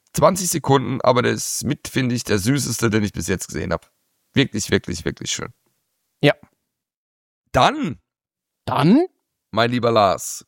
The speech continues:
Speaker 1: kommen wir zu unserer Standardkategorie. Lieblingszitat, Lieblingsszene. Hau raus.
Speaker 2: Okay, ich fange mit der Lieblingsszene an. Das ist tatsächlich, wie Kate aus der letzten Traumsequenz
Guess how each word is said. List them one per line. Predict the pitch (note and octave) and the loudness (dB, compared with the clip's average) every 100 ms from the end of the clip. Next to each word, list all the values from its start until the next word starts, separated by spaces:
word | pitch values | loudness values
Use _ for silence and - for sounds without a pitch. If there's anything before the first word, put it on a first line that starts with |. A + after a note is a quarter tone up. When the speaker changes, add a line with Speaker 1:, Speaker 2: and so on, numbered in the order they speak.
| _ | _
Speaker 1:
kommen | - C#3 C3 | 0 0 2
wir | C3 B2 | 0 0
zu | - | -4
unserer | B2+ A#2 G2+ G#2 G2 F#2+ F2 E2 D2+ D2 C#2+ B1 A#1 G#1+ A1+ _ _ _ | -6 -6 -2 -2 -2 -2 0 -2 -4 -6 -8 -10 -10 -12 -16 _ _ _
Standardkategorie. | B2 C#3 G#2 - F#2 E2 E2+ D2+ D2 | 0 2 0 0 -2 0 -6 -6 -6
Lieblingszitat, | - A2 D3+ F#3+ F#3+ E3+ D#3+ D3 D3 C#3 | -2 4 4 4 0 -2 -4 2 2 4
Lieblingsszene. | C3 A#2+ C3 - B2 A2+ F#2 D2+ - | 0 -2 -6 -4 -2 0 -4 -6 0
Hau | G#2+ D3 | 2 4
raus. | C#3+ - - - - - _ _ | 4 2 -6 -12 -16 -20 _ _
Speaker 2:
Okay, | - - B2 G#2+ _ _ | -12 -4 -4 -4 _ _
ich | - | -4
fange | D3 D#3+ | 2 4
mit | C3+ | 4
der | |
Lieblingsszene | A#2 - D#3 - - C3 A#2+ | 2 0 -2 -2 0 2 4
an. | A2+ C#3+ | 4 2
Das | D3 | 0
ist | D3 | -2
tatsächlich, | - C#3+ C#3 C3 C#3+ C3 - _ _ _ _ _ | 0 0 0 2 2 0 -2 _ _ _ _ _
wie | C3 A#2+ | 0 2
Kate | - C3+ - | 4 4 4
aus | B2+ B2 | 0 2
der | B2+ | 4
letzten | C3 - - A#2+ | 4 2 -2 0
Traumsequenz | B2 A#2+ B2+ - A2+ - | 0 0 0 0 -2 -2